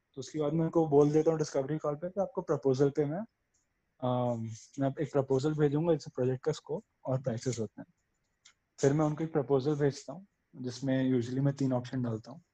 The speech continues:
उस प्रपोजल में रहता है कि मैं क्या काम करूँगा, अम, जो भी उनका इन्वेस्टमेंट रिक्वायर्ड है,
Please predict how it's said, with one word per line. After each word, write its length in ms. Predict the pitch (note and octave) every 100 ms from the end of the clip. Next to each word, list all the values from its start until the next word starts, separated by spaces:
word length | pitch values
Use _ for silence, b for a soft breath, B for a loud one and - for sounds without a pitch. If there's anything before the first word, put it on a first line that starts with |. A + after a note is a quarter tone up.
| _ _ _ _ _
उस 120 | C3+ A#2+
प्रपोजल 420 | C3 C#3 B2+ C3+
में 120 | D3
रहता 240 | C3 A#2
है 40 | C3
कि 100 | C3
मैं 140 | C3
क्या 160 | B2 A#2
काम 260 | C3 C3
करूँगा, 400 | C3+ C#3+ C3+ E3+ B3 _ _ _ _ _ _ -
अम, 440 | A#2+ A#2 A#2 A#2 - _ _ _ - - -
जो 180 | C#3 B2+
भी 80 | C#3
उनका 220 | C3 C3+
इन्वेस्टमेंट 440 | C3 A#2+ - C3+
रिक्वायर्ड 400 | C3 - B2
है, 60 | A#2+